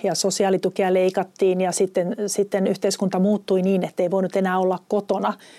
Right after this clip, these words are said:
vaikka olikin sairas ja kivulias, vaan piti sitten osallistua hyvän ihmisyyden nimissä tämän tyyppisiin töihin, jotka kuulostaa ihan tämmöisiltä työllistämistoimilta,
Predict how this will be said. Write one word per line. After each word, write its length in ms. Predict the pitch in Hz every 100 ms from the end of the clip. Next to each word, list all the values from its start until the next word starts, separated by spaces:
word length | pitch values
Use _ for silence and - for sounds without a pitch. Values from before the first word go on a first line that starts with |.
| - -
vaikka 440 | 165 196 196 -
olikin 520 | - 190 190 202 202 240
sairas 520 | - 196 185 185 -
ja 160 | 185 202 -
kivulias, 600 | 208 196 185 180 - 185
vaan 320 | 180 180 190 _
piti 240 | 202 196 214
sitten 280 | 294 311 285
osallistua 720 | 262 240 185 185 - 202 196 190 - - - - - - - _ -
hyvän 380 | 233 240 226 208
ihmisyyden 600 | 220 214 196 208 196 190
nimissä 540 | 196 180 - 202 190 - - 220 202
tämän 220 | 214 180
tyyppisiin 400 | 220 208 269 277
töihin, 280 | 233 247 214
jotka 220 | 220 -
kuulostaa 640 | 202 220 196 190 - 180 180
ihan 280 | 190 185 180
tämmöisiltä 440 | 185 185 196 180
työllistämistoimilta, 1700 | 180 180 170 160 185 190 190 - _ _ _ _ 196 175 185 202 202